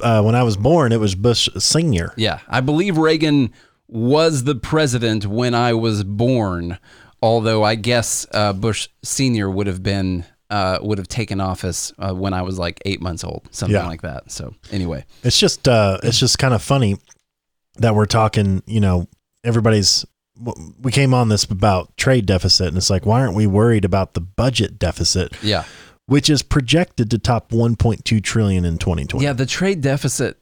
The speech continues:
Speaker 2: I'm sorry. It doesn't matter. You know when we had a positive trade deficit?
Speaker 1: The Great Depression.
Speaker 2: During the Great Depression.
Speaker 1: <laughs>
Speaker 2: That's, that's when it was flip-flopped.
Speaker 1: Yeah.
Speaker 2: Okay?
Speaker 1: I wanna say about this,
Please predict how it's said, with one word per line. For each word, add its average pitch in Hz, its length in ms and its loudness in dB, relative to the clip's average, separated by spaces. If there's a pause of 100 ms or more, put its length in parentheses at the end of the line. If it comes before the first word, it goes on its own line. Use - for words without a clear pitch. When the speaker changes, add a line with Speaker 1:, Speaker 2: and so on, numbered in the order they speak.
(100)
Speaker 2:
I'm 151 180 0
sorry. 131 520 0 (360)
It 139 140 -2
doesn't 156 260 2
matter. 117 480 0
You 123 140 0
know 156 160 2
when 175 160 2
we 156 140 2
had 143 200 2
a 143 40 -2
positive 139 600 0
trade 143 280 0
deficit? 147 540 -2
Speaker 1:
The 123 120 2
Great 120 240 2
Depression. 98 300 2
Speaker 2:
During 156 140 2
the 156 60 2
Great 139 200 0
Depression. 131 440 0
Speaker 1:
<laughs> 143 220 -2
Speaker 2:
That's, 143 460 0 (100)
that's 147 400 0
when 151 180 2
it 147 80 0
was 131 160 -2
flip-flopped. 107 600 -2
Speaker 1:
Yeah. 101 220 2 (140)
Speaker 2:
Okay? 123 380 0 (480)
Speaker 1:
I 120 80 2
wanna 180 180 4
say 160 260 4
about 113 320 2
this, - 440 2